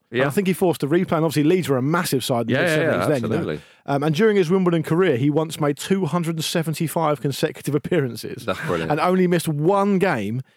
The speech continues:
Speaker 1: in a run of four hundred and forty-nine consecutive matches between January nineteen seventy and August nineteen seventy-seven.
Speaker 2: Stunning stuff. Um, yeah, I, it, it's, it, you know, I, it, it's almost like these sides, i-, i-, in reality, it's not, but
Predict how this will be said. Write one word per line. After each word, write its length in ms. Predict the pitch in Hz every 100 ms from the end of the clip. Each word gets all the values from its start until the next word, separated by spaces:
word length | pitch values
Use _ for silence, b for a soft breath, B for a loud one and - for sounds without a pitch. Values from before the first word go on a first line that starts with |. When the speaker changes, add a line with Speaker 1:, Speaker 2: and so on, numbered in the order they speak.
| b
Speaker 1:
in 120 | 143
a 60 | 143
run 200 | 147 143
of 120 | 135
four 300 | - 190 175
hundred 240 | 170 151
and 100 | 151
forty-nine 540 | - 165 156 151 143 143
consecutive 540 | 143 - 147 123 135
matches 360 | 139 139 - 117
between 280 | - 131 123
January 360 | 147 143 135
nineteen 240 | 135 127 127
seventy 320 | - 123 120
and 100 | 120
August 240 | 120 110
nineteen 240 | 127 117 107
seventy-seven. 640 | - 104 120 117 92 92
Speaker 2:
Stunning 440 | - - 101 82
stuff. 440 | 71 - 78 - - _ _ _ _ _
Um, 400 | 110 101 92 92 -
yeah, 320 | 107 82 73 -
I, 120 | 143
it, 280 | 214 208 180
it's, 460 | 233 - - - -
it, 540 | 226 - _ - - -
you 140 | 240
know, 180 | 170 135 165
I, 60 | 156 -
it, 160 | - 170
it's 200 | 160 143
almost 280 | 196 185 160
like 220 | 143 131 -
these 180 | 123 -
sides, 420 | 135 123 98 -
i-, 60 | 156
i-, 180 | - -
in 180 | 160 135
reality, 440 | 139 151 139 -
it's 120 | - 135
not, 220 | 117 -
but 140 | 113